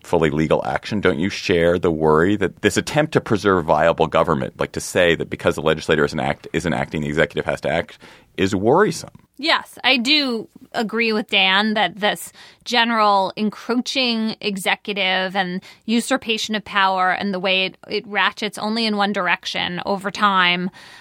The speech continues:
Speaker 2: I agree with all of those concerns, except the part about it being a useless stopgap solution. I mean, the president has been the deporter in chief. He's deported two million people.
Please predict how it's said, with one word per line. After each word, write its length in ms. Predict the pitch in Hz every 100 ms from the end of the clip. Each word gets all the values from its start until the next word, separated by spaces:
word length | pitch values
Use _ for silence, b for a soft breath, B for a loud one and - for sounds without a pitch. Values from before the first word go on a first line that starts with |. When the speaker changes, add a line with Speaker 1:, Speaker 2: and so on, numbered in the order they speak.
| B
Speaker 2:
I 80 | 226
agree 480 | 214 240 277 269 269
with 180 | 330
all 240 | 233 285 320
of 60 |
those 200 | 240 233
concerns, 760 | - 254 - 220 240 339 427 - B B B B -
except 640 | - - - 466 - - - _ -
the 180 | 254 269
part 340 | - 311 294
about 280 | 262 240 226
it 100 | 214
being 240 | 233 220
a 60 | 208
useless 440 | 190 208 - 202
stopgap 600 | - 185 196 - - -
solution. 560 | - 190 180 - - -
I 40 |
mean, 220 | 285 302 -
the 140 | 247 294
president 560 | - 370 466 466 359
has 200 | 302 269
been 200 | 233 247
the 60 | 240
deporter 460 | 226 - 220 233
in 120 | 247 254
chief. 280 | 339 330
He's 160 | - 190
deported 460 | 214 - 233 233 -
two 240 | - 302
million 480 | 277 240 240 233 226
people. 520 | - 269 202 175